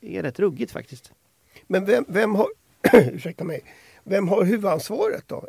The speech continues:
Speaker 2: Alltså är det arbetsgivarnas parter, eh, fack och arbetsgivare eller arbetsmarknadens parter?
Speaker 1: Alltså arbetsmarknadens parter har ju naturligtvis, eh, ansvaret för lönebildningen, så är det. Och, och så ska det vara.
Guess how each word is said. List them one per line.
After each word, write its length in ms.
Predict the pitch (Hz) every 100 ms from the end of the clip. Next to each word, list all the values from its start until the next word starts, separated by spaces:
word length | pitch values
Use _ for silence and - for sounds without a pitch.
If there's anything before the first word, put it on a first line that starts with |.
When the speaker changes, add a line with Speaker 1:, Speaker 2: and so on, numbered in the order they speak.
| -
Speaker 2:
Alltså 220 | - 269
är 200 | 226 190
det 140 | 190
arbetsgivarnas 760 | 190 175 170 190 196 175 190 -
parter, 640 | - 156 - - - - 285 - -
eh, 360 | 147 131 127
fack 240 | - - -
och 80 | 131
arbetsgivare 560 | 127 - - - - - -
eller 220 | 143 147 - _ _ -
arbetsmarknadens 640 | 175 160 185 185 - 160
parter? 320 | - - - - _ - - - - - - - - 247 -
Speaker 1:
Alltså 160 | 156 -
arbetsmarknadens 580 | 214 175 180 190 196 -
parter 280 | 196 165
har 140 | 143 139
ju 80 | 127
naturligtvis, 680 | 127 131 123 127 123 -
eh, 380 | - 147 127 123 143
ansvaret 480 | 139 - 127 120
för 100 | -
lönebildningen, 680 | 127 123 120 123 120 120 127
så 100 | 139
är 80 | 143
det. 140 | 139 156 _ - - _
Och, 200 | 156 156
och 100 | 147
så 100 | 151
ska 300 | - - 120
det 80 | 143
vara. 220 | 131 175